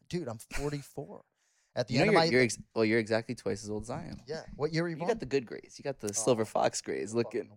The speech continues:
Speaker 1: white beard. What year were you born? Two thousand?
Speaker 2: Two thousand.
Speaker 1: Yeah. So
Speaker 2: You're seventy-eight?
Speaker 1: nineteen seventy-eight, and, uh,
Speaker 2: Sometime in July, aren't you?
Speaker 1: July third, baby. So, uh, me and Tom Cruise.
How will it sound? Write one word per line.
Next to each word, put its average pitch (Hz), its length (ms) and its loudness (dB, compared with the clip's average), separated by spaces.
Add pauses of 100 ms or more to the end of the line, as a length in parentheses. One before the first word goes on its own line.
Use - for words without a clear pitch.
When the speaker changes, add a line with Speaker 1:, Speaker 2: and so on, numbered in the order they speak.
Speaker 1:
white 113 260 -4
beard. 113 300 -8
What 175 180 0
year 180 120 6
were 170 60 4
you 160 100 0
born? 117 200 -2
Two - 160 -8
thousand? 120 260 -6
Speaker 2:
Two - 80 -4
thousand. - 300 -8 (240)
Speaker 1:
Yeah. 101 220 -2
So 131 480 8
Speaker 2:
You're 110 80 -16
seventy-eight? 123 500 2 (400)
Speaker 1:
nineteen 160 320 4
seventy-eight, 156 520 4 (100)
and, 131 260 -4
uh, 123 400 0
Speaker 2:
Sometime 185 320 4
in 156 60 0
July, 143 260 8
aren't 113 220 -2
you? 170 120 -6 (200)
Speaker 1:
July 113 260 2
third, 151 260 2
baby. 117 340 -4
So, 117 320 2
uh, 104 440 4
me 113 140 -4
and 120 80 -4
Tom 131 240 2
Cruise. 156 380 -6